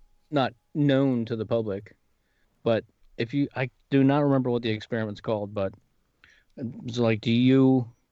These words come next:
do you tell the experimenter that you're not gonna do this? "I'm, I'm not gonna torture this person anymore. I'm done." Or you continue to listen to the person telling you to push the button more and more and more. What kind of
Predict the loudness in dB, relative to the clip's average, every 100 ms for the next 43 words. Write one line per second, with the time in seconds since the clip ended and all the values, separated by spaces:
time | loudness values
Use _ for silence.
0 | _ _ _ _ _ -8 -4 -4 -6 -2
1 | 2 2 2 2 0 -4 -6 -2 -2 -4
2 | -4 -6 -6 -4 -4 -4 -6 -6 -6 -6
3 | -6 -16 _ _ -6 -6 -2 0 0 0
4 | -4 -6 -6 -6 -8 -8 -10 -10 -10 -4
5 | -2 0 0 -2 _ _ _ _ _ 2
6 | 2 2 -2 0 2 2 0 0 0 -2
7 | -4 -2 -2 -4 -6 -4 -2 -2 -6 -4
8 | -4 -4 -6 -8 -12 -4 -4 -4 -4 -4
9 | -4 -6 -6 -6 -6 -4 -4 -2 -4 -6
10 | -2 0 0 -2 0 0